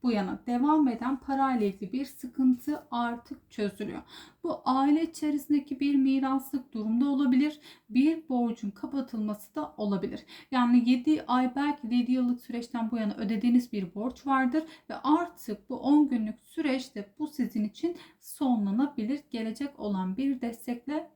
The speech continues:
beraber. Bir kısmınız için ise artık son ödemeniz kalmıştır. Onu yapacaksınızdır. O olay sizin için, o süreç sizin için kapanacak da olabilir. Şimdi kupası çok güzel bir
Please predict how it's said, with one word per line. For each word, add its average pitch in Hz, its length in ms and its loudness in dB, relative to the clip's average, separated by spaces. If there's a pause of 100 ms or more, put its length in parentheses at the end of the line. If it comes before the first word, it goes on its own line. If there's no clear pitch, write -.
(140)
beraber. 202 500 -4 (320)
Bir 339 220 2
kısmınız 254 440 2
için 262 220 -4
ise - 240 -4
artık 254 420 -2
son 254 340 0
ödemeniz 226 500 0
kalmıştır. 196 640 -8
Onu 240 180 -2
yapacaksınızdır. 220 840 -6 (180)
O 240 120 -2
olay 208 260 -2
sizin 196 320 -4
için, 269 240 -6
o 247 100 -2
süreç - 280 -10
sizin 208 280 -2
için 302 280 -2 (220)
kapanacak 190 720 -4
da 339 180 -4 (280)
olabilir. 214 460 -2 (200)
Şimdi 220 280 0
kupası 330 580 -2
çok - 260 -8
güzel 285 220 -2
bir 294 100 -4